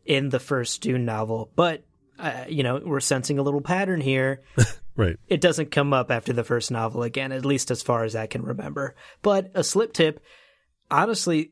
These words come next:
Speaker 1: is, seems to me more like just, like, a general name for a, a, a short blade that's often poisoned.
Speaker 2: Yeah,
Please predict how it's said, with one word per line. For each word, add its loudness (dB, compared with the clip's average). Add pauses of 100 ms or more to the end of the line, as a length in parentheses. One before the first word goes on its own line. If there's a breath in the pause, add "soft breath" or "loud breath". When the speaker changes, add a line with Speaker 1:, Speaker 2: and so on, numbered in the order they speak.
Speaker 1:
is, 0
seems 0
to 2
me 2
more 2
like 2
just, -2
like, 4
a -4
general 2
name 0 (280 loud breath)
for 2
a, -2 (240)
a, 4
a 4
short 2
blade 2
that's 0
often -2
poisoned. -4
Speaker 2:
Yeah, 4